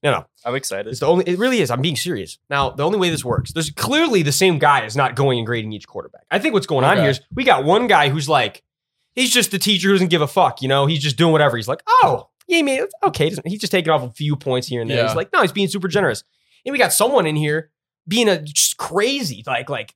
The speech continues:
Speaker 1: taking five points off for missing a dude by one yard. There's just no way.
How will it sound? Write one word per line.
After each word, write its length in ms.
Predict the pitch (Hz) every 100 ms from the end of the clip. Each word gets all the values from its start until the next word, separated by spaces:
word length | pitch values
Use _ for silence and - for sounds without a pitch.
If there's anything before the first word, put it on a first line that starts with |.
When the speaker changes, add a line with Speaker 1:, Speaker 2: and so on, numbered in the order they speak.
| 165
Speaker 1:
taking 320 | 220 226 185
five 320 | - 208 214 220
points 260 | 220 214
off 280 | 214 208 - _ _
for 120 | 226
missing 260 | 214 226 233
a 100 | 202
dude 240 | 175 220
by 140 | 202 190
one 260 | 180 202
yard. 280 | 226 220 104 - _ _
There's 180 | 240 226
just 160 | 240 151
no 340 | 165 175 220
way. 420 | 185 220 190 -